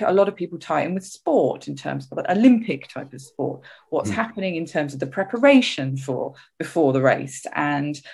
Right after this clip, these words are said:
Speaker 1: leading up to the race and the race itself and the review of the race. Or it could be the four seasons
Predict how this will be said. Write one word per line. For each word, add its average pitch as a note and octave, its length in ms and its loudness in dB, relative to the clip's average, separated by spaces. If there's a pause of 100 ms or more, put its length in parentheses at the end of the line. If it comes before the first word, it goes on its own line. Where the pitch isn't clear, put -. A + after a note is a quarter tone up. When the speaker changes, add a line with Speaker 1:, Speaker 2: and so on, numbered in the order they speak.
(140)
Speaker 1:
leading G#3 300 2
up - 120 0
to - 120 -4
the E3+ 120 2
race C3+ 320 -2
and D#3+ 80 -6
the E3 80 -4
race F#3 240 0
itself A#3 520 4
and D3+ 100 -2
the D3 60 -2
review G3 340 2
of D#3+ 100 -4
the D#3 120 0
race. C3+ 420 0
Or F#3+ 320 6 (180)
it C4 160 -2
could C#4+ 200 2
be C4 100 4
the B3+ 100 0
four C4 300 0
seasons F#3 720 0